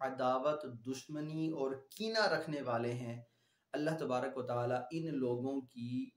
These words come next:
इस रात भी बख्शिश नहीं फरमाता। तो हमें सोचना चाहिए कि क्या हम भी किसी से बुग़्ज़ रखने वाले तो नहीं हैं,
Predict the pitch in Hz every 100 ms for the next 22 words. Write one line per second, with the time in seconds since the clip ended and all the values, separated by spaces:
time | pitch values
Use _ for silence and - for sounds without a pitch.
0 | _ 165 - 143 123 120 120 131 - 123
1 | 117 - 131 147 135 120 113 - - -
2 | 131 - 113 110 107 113 113 113 98 95
3 | - - - _ _ _ _ _ _ _
4 | _ _ _ - 117 127 131 143 170 170
5 | 160 139 127 120 135 - _ _ _ 127
6 | 120 135 127 127 143 185 175 135 127 -
7 | _ _ _ - 131 160 151 127 117 120
8 | - _ _ _ 107 - 156 160 160 143
9 | - 165 160 147 147 147 143 139 135 131
10 | 127